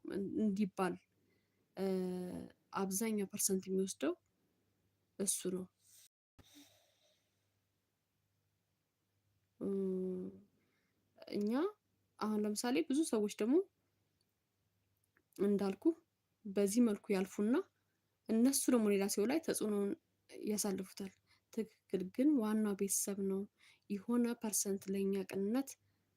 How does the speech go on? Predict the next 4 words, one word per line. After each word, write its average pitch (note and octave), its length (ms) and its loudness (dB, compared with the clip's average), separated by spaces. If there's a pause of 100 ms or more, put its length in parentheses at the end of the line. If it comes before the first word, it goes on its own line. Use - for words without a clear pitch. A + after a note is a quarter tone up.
(180)
በር G3+ 180 -2
ከፋች። - 580 -8 (160)
አዎ፣ G3 280 -2 (3000)
እ፣ G#3 540 -2